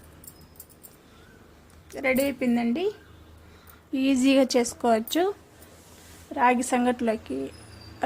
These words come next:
రైస్లోకి, చపాతీలోకి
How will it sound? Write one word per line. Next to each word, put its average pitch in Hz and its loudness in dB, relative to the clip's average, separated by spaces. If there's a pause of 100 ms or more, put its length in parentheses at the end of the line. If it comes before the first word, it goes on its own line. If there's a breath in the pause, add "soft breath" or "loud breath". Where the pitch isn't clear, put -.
రైస్లోకి, 247 0 (480)
చపాతీలోకి 247 0